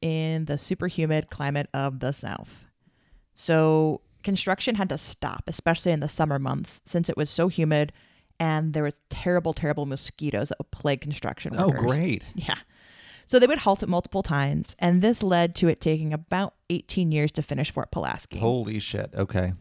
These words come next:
Speaker 1: So the fort was finally opened in eighteen forty-seven. When it was completed, it was essentially a two-tiered structure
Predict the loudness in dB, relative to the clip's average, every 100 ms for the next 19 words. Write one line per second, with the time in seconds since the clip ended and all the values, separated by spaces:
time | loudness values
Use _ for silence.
0 | _ _ _ _ _ -8 -4 2 4 4
1 | 2 4 6 4 4 2 2 0 0 -2
2 | -4 -2 0 0 0 -2 -2 -4 -2 -2
3 | -4 -8 _ _ _ _ _ 2 4 4
4 | 0 -6 0 2 2 0 -2 0 0 0
5 | 2 2 2 -2 0 0 0 2 2 2
6 | 0 -4 -4 -4 -4 -2 -4